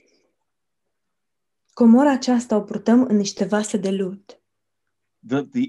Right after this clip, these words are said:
Speaker 2: excellency of the power may be of God and not of us.
Speaker 1: Pentru că această putere nemaipomenită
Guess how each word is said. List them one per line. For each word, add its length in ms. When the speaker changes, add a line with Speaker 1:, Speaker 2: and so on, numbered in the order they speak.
Speaker 2:
excellency 1080
of 160
the 360
power 320
may 320
be 380
of 220
God 680
and 360
not 300
of 180
us. 320
Speaker 1:
Pentru 260
că 80
această 440
putere 340
nemaipomenită 960